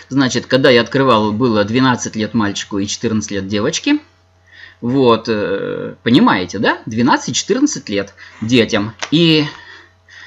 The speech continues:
э, это очень удобно. Во-первых, дети приучаются к современным технологиям.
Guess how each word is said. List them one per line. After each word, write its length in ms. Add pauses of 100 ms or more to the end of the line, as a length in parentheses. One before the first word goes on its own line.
(200)
э, 60
это 360
очень 280
удобно. 320
Во-первых, 360
дети 240
приучаются 760
к 280
современным 560
технологиям. 640